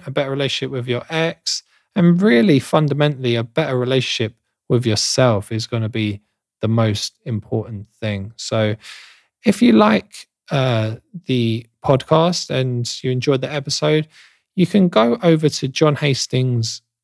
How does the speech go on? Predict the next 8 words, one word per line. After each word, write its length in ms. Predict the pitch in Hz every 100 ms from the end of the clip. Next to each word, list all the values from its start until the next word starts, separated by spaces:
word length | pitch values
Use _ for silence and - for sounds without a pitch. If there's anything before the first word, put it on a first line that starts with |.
| _ _ -
dot 240 | 180 175
info 600 | 135 131 - 120 113 107 -
slash 580 | - - 135 117 - -
lessons. 840 | 131 123 135 - 147 156 156 156 - _ _ _ _ -
Well, 340 | 143 139 135 -
I'll 160 | 170
give 240 | 175 160 151
you 340 | 135 123 127